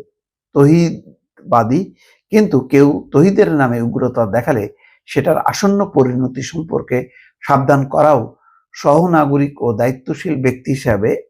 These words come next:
আমার কর্তব্য মনে করছি। যারা রাষ্ট্রকে অস্থিতিশীল করার জন্য মব তৈরি করছে, বিশৃঙ্খলা করছে, তাদের উদ্দেশ্যেই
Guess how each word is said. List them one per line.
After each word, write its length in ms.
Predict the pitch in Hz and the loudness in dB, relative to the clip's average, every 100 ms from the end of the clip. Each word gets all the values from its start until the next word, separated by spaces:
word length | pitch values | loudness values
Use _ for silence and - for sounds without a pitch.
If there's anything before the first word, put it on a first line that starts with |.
| - | -8
আমার 260 | 117 117 | -6 -6
কর্তব্য 580 | - 107 - - 113 120 | -6 -10 -12 -10 -6 -4
মনে 280 | - 110 90 | -2 -4 -6
করছি। 440 | - - - _ _ _ _ _ - | -12 -20 -20 _ _ _ _ _ 0
যারা 320 | 135 123 117 | 2 4 4
রাষ্ট্রকে 440 | 123 - 131 123 | 2 0 -6 -2
অস্থিতিশীল 720 | 127 123 120 - - 143 156 | -2 -2 -4 -12 -10 -10 -10
করার 260 | - 123 120 | -2 0 0
জন্য 180 | 120 113 | -2 -2
মব 460 | 104 117 156 - - | 0 2 2 0 0
তৈরি 240 | 143 120 | 2 2
করছে, 500 | 117 110 - 104 98 _ _ _ _ - | -2 -6 -8 -12 -12 _ _ _ _ 0
বিশৃঙ্খলা 680 | 156 - - 196 180 156 | 0 0 -2 0 2 0
করছে, 320 | - 113 - | 0 -6 -6
তাদের 340 | 107 117 120 127 | 0 0 2 -2
উদ্দেশ্যেই 680 | 131 170 170 - 147 107 | -2 -2 -2 0 0 0